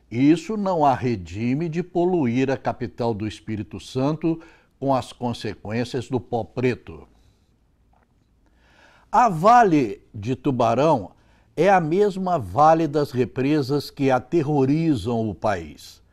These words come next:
Agora é Barão de Cocais.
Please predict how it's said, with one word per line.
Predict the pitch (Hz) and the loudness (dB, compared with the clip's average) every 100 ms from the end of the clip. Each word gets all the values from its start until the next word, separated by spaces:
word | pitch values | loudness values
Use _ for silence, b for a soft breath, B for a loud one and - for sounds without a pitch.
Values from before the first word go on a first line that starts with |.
| _ _ _ _ - | _ _ _ _ 0
Agora | 123 92 104 135 151 160 - | 2 2 2 4 6 4 0
é | 120 | -4
Barão | 120 123 117 120 123 | 0 2 4 2 0
de | 107 | -4
Cocais. | - 110 - 85 67 - - - | -4 -4 -4 -10 -10 -20 -20 -20